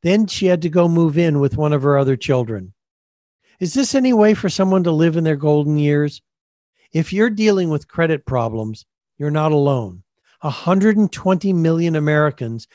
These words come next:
have credit cards. On average, they have ten cards each. Seven out of ten people, seventy-two percent, carry a balance from one month to the next. I'm telling you that about one out of four people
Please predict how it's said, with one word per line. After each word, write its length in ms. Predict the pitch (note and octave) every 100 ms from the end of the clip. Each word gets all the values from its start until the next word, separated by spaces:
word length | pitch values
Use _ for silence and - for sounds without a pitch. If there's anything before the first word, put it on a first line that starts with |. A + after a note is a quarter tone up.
| _ _
have 220 | D#3 -
credit 360 | - D#3 C3 -
cards. 440 | A#2+ G2+ F#2+ - _ _ _ _
On 260 | D3+ F3
average, 600 | G3 G3 F3+ D3 C#3 - _ _ _
they 80 | C#3+
have 220 | D3+ -
ten 300 | - E3 F3+
cards 400 | F3 F3+ E3 D#3
each. 420 | C#3 G#2+ - - _ _ _ _ _ _ -
Seven 520 | - - G#3+ G#3 G3
out 160 | F3
of 120 | E3 D3
ten 300 | E3+ F#3 F3
people, 420 | C#3 A#2 B2 B2+
seventy-two 600 | - F#3 F#3+ G#3 F#3+ G3+
percent, 540 | G3 G#3 G#3+ F#3+ D3+ - _ _ _ _ _ _
carry 300 | - F3 F#3+
a 60 | G3
balance 520 | F3 D#3+ D#3+ D#3+ - -
from 280 | _ D#3 C#3
one 180 | C#3+ D3+
month 280 | C#3+ C#3+ - _ _
to 120 | D3
the 100 | C#3
next. 460 | C3+ A2+ - - _ _ _ _ _ _ _ -
I'm 220 | F#3 A#3
telling 400 | - G#3+ A3 F#3+
you 280 | B2+ G#2+ A2 _ _ -
that 100 | E3
about 300 | E3+ E3 D3+
one 380 | C#3+ E3+ G#3
out 180 | F3 E3+
of 140 | D#3+ -
four 280 | - E3+
people 580 | F3+ - F3 E3+ B2+ B2+